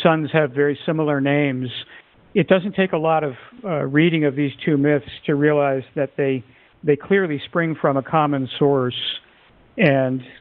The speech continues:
so what I tried to do was to look at the elements that were common between the two myths, and kind of in the way that, uh,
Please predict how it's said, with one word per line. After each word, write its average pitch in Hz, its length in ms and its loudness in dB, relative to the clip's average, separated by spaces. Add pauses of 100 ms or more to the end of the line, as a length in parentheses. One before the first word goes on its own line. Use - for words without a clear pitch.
(240)
so 160 100 6
what 156 220 0
I 175 100 0
tried 180 340 -2
to 151 100 -8
do 156 240 -2
was 139 240 0 (140)
to 160 60 0
look 156 240 2
at 170 100 -2
the 147 300 -2 (300)
elements 175 520 0
that 151 120 0
were 139 100 -6
common 165 440 2
between 160 420 -2
the 143 100 0 (100)
two 147 140 2
myths, 131 320 0 (180)
and 139 260 2 (600)
kind 190 200 2
of 170 60 -6
in 170 100 -4
the 160 80 -4
way 156 260 0
that, 135 220 -2 (220)
uh, 135 280 -2